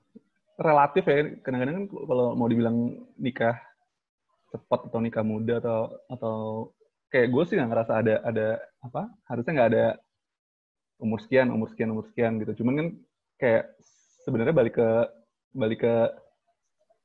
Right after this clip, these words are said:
eh, pribadi masing-masing. Ketika emang mau mutusin sesuatu, ya lo udah emang firm sama, eh, keputusan itu. Nah, kebetulan gue mungkin waktu itu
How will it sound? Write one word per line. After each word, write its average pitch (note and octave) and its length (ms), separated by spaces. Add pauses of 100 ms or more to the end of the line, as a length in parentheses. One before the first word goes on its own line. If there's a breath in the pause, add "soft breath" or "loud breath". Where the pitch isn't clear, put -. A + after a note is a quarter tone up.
(120)
eh, A2 160
pribadi A2+ 320
masing-masing. C3 480
Ketika A#2 240
emang A#2 160
mau A2+ 160
mutusin A2+ 400
sesuatu, B2 560 (720)
ya G#2+ 160
lo G#2+ 240
udah A#2 240
emang A2 480 (160)
firm B2 400
sama, A2 400 (640)
eh, A2 480
keputusan - 480
itu. A#2 320
Nah, G2+ 80
kebetulan A#2 400
gue C3+ 80
mungkin B2 240
waktu A2+ 160
itu C#3+ 160